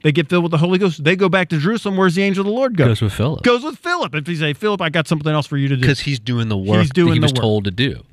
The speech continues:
Speaker 1: And
Speaker 2: That
Speaker 1: he's
Speaker 2: they were
Speaker 1: not
Speaker 2: all told to do,
Speaker 1: right,
Speaker 2: right?
Speaker 1: and he's not an apostle. So this thing
Speaker 2: <laughs>
Speaker 1: about is, uh, "It'll die with the last apostle." Philip ain't an apostle. He was waiting tables. He was just a regular guy they made the deacon.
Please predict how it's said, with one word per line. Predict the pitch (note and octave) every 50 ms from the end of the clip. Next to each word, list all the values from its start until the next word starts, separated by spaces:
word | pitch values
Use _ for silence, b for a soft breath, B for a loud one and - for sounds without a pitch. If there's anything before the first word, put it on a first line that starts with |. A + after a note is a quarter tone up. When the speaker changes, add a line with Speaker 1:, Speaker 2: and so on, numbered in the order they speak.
| - - - - - - -
Speaker 1:
And | E3 D3
Speaker 2:
That | A2+ -
Speaker 1:
he's | B2+ D3
Speaker 2:
they | G3
were | D3 A#2
Speaker 1:
not | G2+
Speaker 2:
all | F#2
told | - - F#2+ F2
to | D#2+
do, | D#2+ E2+
Speaker 1:
right, | F3+ A3 G#3+
Speaker 2:
right? | -
Speaker 1:
and | C#3 C3+
he's | C#3+ F#3+ F#3+ E3
not | F#3+ F#3 F#3 F#3
an | F#3+ G3
apostle. | E3+ - - G#3 G#3 F3+ - B2+
So | A#2+ - D#3+ D3+ C#3+
this | C3+ F3+ G3 -
thing | - E3+ A#3+ A#3 A3+
Speaker 2:
<laughs> | G#3
Speaker 1:
about | E3 F#3+ F3+ F3 F3 F3+
is, | E3 D3 -
uh, | E3+ E3 D#3+
"It'll | D#3 D#3+ D#3 D3+ D3+
die | C#3 - E3+ F3+ F#3+
with | F#3 F3 D#3+
the | E3
last | D#3 E3+ E3+ D#3+ C#3 -
apostle." | C3 - - G3 F#3+ D3+ B2 -
Philip | - G#3+ C#4 E4 E4
ain't | D4+ C4 A3+ G3+
an | F3+ D#3+
apostle. | C#3+ - D#3 D3+ F3 F#3+ - - F#4+ D#4 - b b b b b b b b b b b
He | - C#4
was | D4+ B3+ E3 E3+
waiting | F3+ A3 A3+ B3 A#3+ A#3+ A#3 F3+
tables. | - - A3+ D#4+ F4+ C#4+ A3+ C3+ -
He | G3 A#3+
was | B3 F3+
just | F#3 G3+ -
a | F3 E3
regular | E3 G3+ A#3 A3 A3+ A3
guy | E3+ G3+ F#3+ F#3 F#3+
they | F#3 F3 E3
made | E3+ E3+ E3+ D3
the | C3+ C#3
deacon. | B2+ A2+ F3 G#3 A3+ - - D#3 D3+ D3